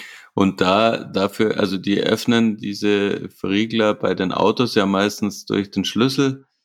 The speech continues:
Ähm, ganz selten gibt's auch eine, eine Taste, die auch nur funktioniert, wenn's Auto entriegelt ist. Ähm, und bei der, bei der Station, ähm, woher weiß die Station, wann sie aufmachen soll?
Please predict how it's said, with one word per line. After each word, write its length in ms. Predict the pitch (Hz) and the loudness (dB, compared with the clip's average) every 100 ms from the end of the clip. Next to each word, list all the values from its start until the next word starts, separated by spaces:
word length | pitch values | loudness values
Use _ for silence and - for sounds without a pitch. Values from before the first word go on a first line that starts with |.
| _ _ - | _ _ -6
Ähm, 880 | 104 104 101 104 101 101 - 117 - | -2 -2 -2 -2 -4 -6 -10 -10 -2
ganz 240 | 95 98 | -2 0
selten 320 | 98 101 101 | 0 0 0
gibt's 220 | 104 - | -2 0
auch 200 | 104 98 | 0 0
eine, 220 | 98 95 85 | -2 -4 -4
eine 320 | - 90 90 | -4 -4 -2
Taste, 460 | 98 104 - 117 | -2 -2 -2 -4
die 200 | 110 95 | 0 0
auch 240 | 92 107 120 | 2 2 2
nur 180 | 110 107 | -2 0
funktioniert, 640 | 107 107 - 101 110 107 | -2 -4 -2 0 0 0
wenn's 200 | 95 95 | -4 -2
Auto 300 | 92 104 98 | -2 -2 -2
entriegelt 540 | 95 90 98 117 113 | -2 -2 -2 -2 -4
ist. 280 | 127 123 _ - - _ _ - | -4 -4 _ -20 -20 _ _ -2
Ähm, 580 | 98 98 98 98 98 95 | 2 2 2 2 0 -2
und 360 | 90 101 98 | -2 -2 0
bei 180 | 92 95 | 2 2
der, 520 | 95 92 92 90 92 _ _ - | 2 2 2 -2 -6 _ _ -4
bei 100 | 87 | 0
der 140 | 95 | 0
Station, 880 | - 92 - 92 98 123 131 131 - 135 | 0 -2 0 -2 0 0 0 -2 -8 -6
ähm, 540 | 101 101 98 98 98 - | -2 -2 -2 -2 -6 -8
woher 380 | 98 104 101 92 | -2 2 2 2
weiß 320 | 95 98 - | 2 0 -4
die 200 | 101 101 | -2 -2
Station, 680 | - 98 - - 101 110 98 | 0 -2 -2 -2 0 0 0
wann 180 | 95 | -2
sie 120 | 95 92 | -2 -2
aufmachen 460 | 101 - 110 113 | -2 -2 -4 -2
soll? 260 | 104 110 | -2 -2